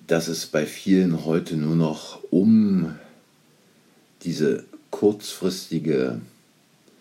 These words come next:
Kasse geht, die man macht pro Tag, pro Woche, pro Monat, dass man selten wirklich langfristig oder mittelfristig plant, dass man sich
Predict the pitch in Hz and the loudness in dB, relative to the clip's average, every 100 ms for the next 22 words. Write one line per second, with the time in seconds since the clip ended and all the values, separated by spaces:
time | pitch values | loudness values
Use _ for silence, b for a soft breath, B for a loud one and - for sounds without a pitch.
0 | b b b b b - 90 92 98 85 | b b b b b -10 -6 -4 -2 -2
1 | 80 82 85 78 80 76 73 73 - - | 0 0 0 -2 0 0 -2 -6 -12 -18
2 | - 69 - 69 71 - - _ _ - | -6 -6 -4 -6 -6 -8 -18 _ _ -14
3 | - 64 64 - - - 64 69 76 76 | -8 -4 -6 -8 -14 -8 -6 -2 -2 -2
4 | 76 - B B B B B B 82 82 | -6 -16 B B B B B B -4 -4
5 | - 87 80 76 73 - 76 76 76 82 | -2 -2 0 0 -2 -6 -8 -2 2 2
6 | 92 90 76 78 78 78 69 - - 64 | 2 -2 0 0 0 -2 -4 -10 -10 -6
7 | 65 80 95 - - - - 80 71 65 | -4 -4 -6 -10 -12 -12 -10 -10 -8 -8
8 | 69 78 78 - 80 - - 76 - 67 | -6 -6 -6 -8 -12 -10 -10 -12 -10 -8
9 | 69 73 69 - 67 65 67 - - | -6 -6 -8 -8 -8 -8 -10 -12 -18